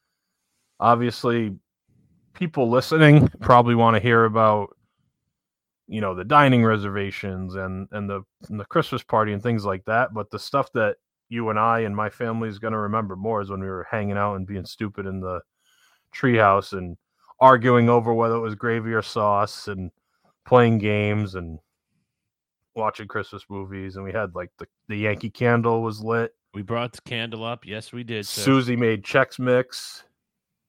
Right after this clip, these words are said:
Speaker 1: You know, we had the homemade dinner. It was nice. The Christmas decorations were up in there. We put a bunch of Christmas decorations up in the villa. So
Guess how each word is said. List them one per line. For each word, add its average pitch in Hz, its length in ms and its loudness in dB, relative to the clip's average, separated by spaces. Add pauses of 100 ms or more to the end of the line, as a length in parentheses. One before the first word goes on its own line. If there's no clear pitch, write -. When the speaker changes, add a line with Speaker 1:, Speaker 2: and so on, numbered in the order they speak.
(640)
Speaker 1:
You 120 100 -10
know, 110 80 -8
we 107 100 -8
had 107 140 -4
the 98 80 -6
homemade 117 380 0
dinner. 135 400 0 (880)
It 120 60 -4
was 147 180 -2
nice. 147 260 4
The - 80 -12
Christmas - 420 -6
decorations 117 720 -4
were 113 160 -2
up 113 180 -2
in 113 120 -6
there. 113 220 -4
We 104 100 -6
put 107 160 -10
a 98 40 -10
bunch 104 240 -8
of 95 60 -18
Christmas - 340 -12
decorations 107 640 -8
up 107 200 -8
in 104 100 -14
the 104 100 -12
villa. 104 360 -10
So 87 320 -12